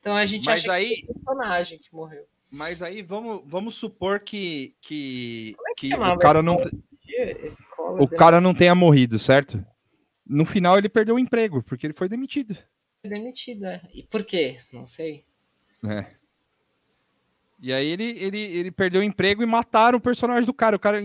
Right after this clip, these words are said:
Speaker 2: ou, ou seja, ele não pode nem voltar.
Speaker 1: É. É essa
Speaker 2: A
Speaker 1: aqui,
Speaker 2: não
Speaker 1: né?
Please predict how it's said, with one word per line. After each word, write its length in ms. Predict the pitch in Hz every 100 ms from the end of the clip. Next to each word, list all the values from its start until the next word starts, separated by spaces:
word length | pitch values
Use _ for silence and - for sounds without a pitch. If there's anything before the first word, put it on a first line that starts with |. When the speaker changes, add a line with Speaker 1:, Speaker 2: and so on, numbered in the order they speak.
| 196
Speaker 2:
ou, 240 | 196 196
ou 100 | 196 190
seja, 260 | 175 156
ele 80 | 180
não 80 | 196
pode 180 | 202 208
nem 80 | 233
voltar. 540 | 320 311 185 156 - _ _ _ _ _ - _
Speaker 1:
É. 280 | - 160 147 - _ _ _ _ _ _
É 180 | - 226
essa 160 | 254 311
Speaker 2:
A 20 |
Speaker 1:
aqui, 200 | - -
Speaker 2:
não 60 | 233
Speaker 1:
né? 180 | 233